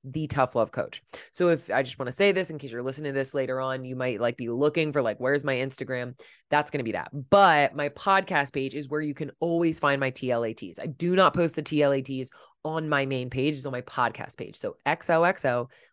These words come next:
Y T L C podcast is my podcast page. And so the T L A T, sorry, that was, like, a lot. It's, like, so confusing. I can't wait till all of this is settled so I don't have to worry about this anymore. The T L A T is just simply,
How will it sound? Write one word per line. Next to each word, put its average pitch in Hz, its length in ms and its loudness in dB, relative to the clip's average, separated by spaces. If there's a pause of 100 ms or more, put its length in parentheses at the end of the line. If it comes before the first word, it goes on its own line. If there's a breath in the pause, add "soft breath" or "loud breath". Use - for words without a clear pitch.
(100)
Y 135 460 2
T 139 180 -2
L 151 80 4
C 117 300 -8 (180)
podcast - 480 -2 (120)
is 147 140 2
my 135 120 -2
podcast - 440 -8
page. - 220 -12 (440 loud breath)
And 170 180 2
so 160 480 8 (160)
the 147 120 6
T 165 180 6
L 185 160 10
A 208 160 10
T, 135 380 2
sorry, 127 280 0
that 131 120 2
was, 147 100 -2
like, 156 180 0
a 139 80 -2
lot. 107 300 -2
It's, 160 140 -2
like, - 120 -2
so 196 200 0
confusing. 160 340 -6
I 160 60 -2
can't 226 180 -2
wait 214 140 0
till 185 100 0
all 143 140 2
of 135 100 -4
this 139 160 -6
is 135 100 -8
settled 131 300 -4
so 147 80 -4
I 127 40 0
don't 127 120 -4
have 127 120 -4
to 139 60 -2
worry 120 160 2
about 127 180 6
this 156 140 2
anymore. 170 440 -2 (340 loud breath)
The 156 100 -4
T 180 200 0
L 185 120 6
A 190 120 0
T 127 340 -8
is 131 160 -12
just - 180 -18
simply, 131 420 -6